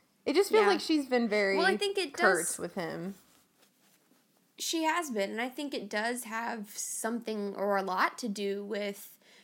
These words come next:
Speaker 2: the few times, a, a couple times we've seen her be short and sassy and curt with him is, are the times when, like, sh-, he gives Ryan some sort of
Speaker 1: Yeah, when she's
Speaker 2: responsibility or
Speaker 1: jealous.
Speaker 2: she just feels shortchanged.
Speaker 1: Mm-hmm,
Speaker 2: Yeah.
Speaker 1: yeah.
Speaker 2: So I think that is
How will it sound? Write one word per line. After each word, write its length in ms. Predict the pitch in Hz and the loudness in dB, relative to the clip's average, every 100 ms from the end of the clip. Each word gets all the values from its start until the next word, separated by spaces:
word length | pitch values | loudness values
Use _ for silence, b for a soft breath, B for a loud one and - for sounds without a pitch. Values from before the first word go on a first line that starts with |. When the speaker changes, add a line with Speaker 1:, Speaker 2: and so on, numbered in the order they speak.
| b | b
Speaker 2:
the 80 | 247 | -10
few 180 | 214 294 | -2 -2
times, 380 | 311 269 240 - | 0 -2 -2 0
a, 100 | 226 220 | 0 2
a 60 | 254 | 2
couple 220 | 311 320 | 2 0
times 240 | 320 269 | 0 0
we've 120 | 233 208 | -2 -4
seen 220 | 262 311 | -4 -2
her 100 | 311 | -4
be 160 | 196 | -4
short 380 | 196 - 202 180 | -6 -4 -4 -6
and 100 | 202 | -6
sassy 440 | 196 190 196 208 208 | -4 -4 -4 -4 -4
and 340 | 180 190 202 | -4 -6 -10
curt 260 | - 208 202 | -8 -6 -4
with 140 | 196 | -6
him 200 | 196 202 | -6 -4
is, 260 | 233 214 - b b b b b _ - | -4 -4 -6 b b b b b _ -2
are 180 | 220 214 | 4 4
the 80 | 208 | 2
times 460 | 208 220 214 208 | 0 2 2 -2
when, 300 | 202 202 208 | -2 -2 -2
like, 220 | 208 202 202 | -2 -4 -4
sh-, 280 | - - - | -8 -8 -6
he 160 | 220 | -6
gives 360 | 202 208 202 208 | -2 -2 0 -2
Ryan 600 | 180 190 233 190 185 196 | 0 2 2 0 -4 -4
some 220 | 202 190 | -4 -4
sort 240 | 196 - | -4 -4
of 180 | 190 190 | -4 -4
Speaker 1:
Yeah, 180 | 262 240 | 6 8
when 140 | 185 302 | 8 4
she's 100 | - | 0
Speaker 2:
responsibility 300 | 311 294 190 | 0 2 4
or 20 | |
Speaker 1:
jealous. 380 | 180 185 160 202 | 4 6 4 2
Speaker 2:
she 160 | - 262 | 0 -2
just 220 | 254 - | -2 0
feels 240 | 233 214 | 0 0
shortchanged. 640 | 202 285 254 - 190 - 196 | 0 2 0 -2 -6 -6 -4
Speaker 1:
Mm-hmm, 240 | 202 233 | 0 4
Speaker 2:
Yeah. 280 | 285 208 214 214 | 4 4 2 0
Speaker 1:
yeah. 260 | 196 180 | 2 4
Speaker 2:
So 320 | 185 - 269 247 | 4 4 4 4
I 140 | 247 | 2
think 340 | 247 262 247 - _ _ _ _ - | 0 -6 -6 -12 _ _ _ _ -10
that 340 | 196 214 196 - | 2 2 2 -2
is 340 | - 196 - | -6 -4 -4